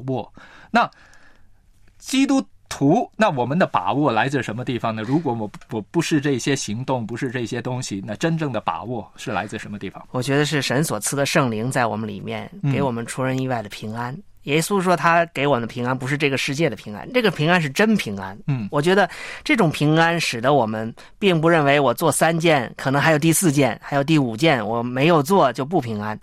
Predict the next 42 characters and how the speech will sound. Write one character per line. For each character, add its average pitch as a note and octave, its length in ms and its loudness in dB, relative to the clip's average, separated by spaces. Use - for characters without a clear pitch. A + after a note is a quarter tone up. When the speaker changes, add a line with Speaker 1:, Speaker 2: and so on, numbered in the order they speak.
Speaker 2:
这 A#3 200 2
种 B2 220 0
是 C3+ 200 -6
应 C3+ 180 -2
该 C3+ 300 2
让 D3 280 -4
我 A2 60 -4
们 B2 120 -6
有 A2 140 -8
很 A#2+ 220 -10
清 D#3+ 260 0
楚 C#3 160 -2
的 A2 240 -4
经 B2+ 240 -2
历 A2+ 160 -2
的。 F2+ 100 -16
Speaker 1:
嗯， D3 260 2
嗯。 C#3 180 0
但 A#3 160 4
如 F#3+ 200 0
果 D3+ 200 4
我 D3 160 2
们 E3+ 120 0
的 F3+ 140 0
弟 F3 160 0
兄 F#3 180 0
姊 C#3+ 120 -2
妹 C#3+ 120 0
真 F3 200 0
的 C#3+ 80 2
暂 C#3+ 240 2
时 C#3+ 100 -4
不 E3+ 140 0
能 C#3+ 200 2
够 C#3+ 140 0
脱 E3 260 2
离， C3 160 0
譬 D#3+ 140 0
如 C#3+ 140 4
真 E3 180 2
的 C#3 100 4
他 D#3 220 2